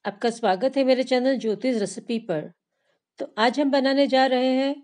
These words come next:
करवा चौथ स्पेशल सरगी की थाली। वीडियो में आगे बढ़ने से पहले लाइक, शेयर और सब्सक्राइब करना ना भूलें, जिससे आपको मेरे हर वीडियो का नोटिफिकेशन समय समय पर मिलता रहे। So now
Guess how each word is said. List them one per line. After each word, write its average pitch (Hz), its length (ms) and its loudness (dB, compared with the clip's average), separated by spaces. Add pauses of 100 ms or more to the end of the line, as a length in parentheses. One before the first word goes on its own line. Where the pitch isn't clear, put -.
(440)
करवा 226 300 2
चौथ 262 240 0
स्पेशल 262 440 -2
सरगी 208 400 -2
की 226 140 -6
थाली। 156 300 -8 (560)
वीडियो 277 280 2
में 302 100 4
आगे 277 220 4
बढ़ने 233 320 2
से 277 140 -2
पहले 269 240 2
लाइक, 220 300 0
शेयर 254 300 -4
और 254 120 -4
सब्सक्राइब 233 600 -6
करना 233 240 -4
ना 226 180 0
भूलें, 180 340 -4 (240)
जिससे 233 280 -2
आपको 262 300 0
मेरे 254 200 2
हर 254 140 0
वीडियो 208 300 0
का 240 120 -6
नोटिफिकेशन 226 760 -4
समय 214 320 -4
समय 220 300 -4 (100)
पर 208 100 -6
मिलता 196 320 -6
रहे। 165 240 -10 (460)
So 254 120 0
now 220 180 0